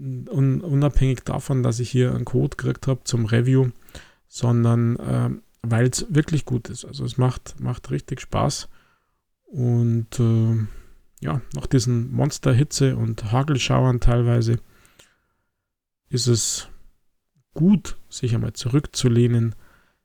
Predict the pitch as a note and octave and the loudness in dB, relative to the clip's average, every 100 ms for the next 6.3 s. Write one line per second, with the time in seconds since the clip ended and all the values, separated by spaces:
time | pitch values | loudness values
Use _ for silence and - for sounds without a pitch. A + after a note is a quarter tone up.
0 | _ - A2+ G#2+ A2+ A#2 A#2 A2 A#2 B2+ | _ -6 -4 0 0 0 -2 0 -2 -2
1 | - A#2+ - B2 A#2 - E3+ - D3+ - | -4 -2 2 2 2 -2 -4 -2 -4 -4
2 | - - B2+ B2 B2 - A#2+ A#2 - A#2 | -8 -4 -2 -2 -6 -4 -2 -4 -6 -6
3 | A2+ A#2 - A#2 A2+ - A#2+ D#3 C#3 A2+ | -4 -4 -4 -4 -2 2 2 4 2 2
4 | A2+ A#2 C3+ - - - _ _ _ _ | 4 4 2 -6 -14 -16 _ _ _ _
5 | _ C#3 F3+ A3+ - - G#3 A#3+ - B2+ | _ 4 4 4 0 2 4 4 2 -2
6 | G#2 - - | -2 -8 -14